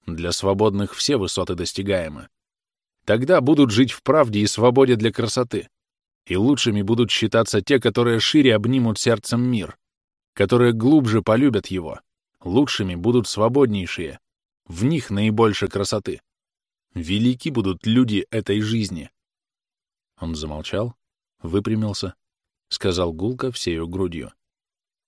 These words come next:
"Так, ради этой жизни, я на все пойду". Его лицо вздрогнуло.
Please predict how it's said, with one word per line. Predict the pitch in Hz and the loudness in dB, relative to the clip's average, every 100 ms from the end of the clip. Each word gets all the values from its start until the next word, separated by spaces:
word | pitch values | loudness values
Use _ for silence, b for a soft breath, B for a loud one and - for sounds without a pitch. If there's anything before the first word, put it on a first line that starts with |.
| _ _ _ _ | _ _ _ _
"Так, | - 110 - - _ _ _ | -2 0 -2 -12 _ _ _
ради | - 87 90 95 | -8 -2 0 0
этой | 95 98 95 | 0 0 0
жизни, | 95 92 80 65 - _ _ _ | -2 -4 -8 -14 -18 _ _ _
я | 82 76 80 | -8 -4 -2
на | 90 90 | -2 -4
все | - 98 | -2 -2
пойду". | 87 82 78 - _ _ _ _ _ _ _ _ _ _ _ | -4 -8 -8 -12 _ _ _ _ _ _ _ _ _ _ _
Его | - 85 82 | -6 -4 -4
лицо | 80 80 - 101 | -4 -6 -4 -4
вздрогнуло. | 87 87 104 92 82 67 | -4 -4 -4 -4 -8 -12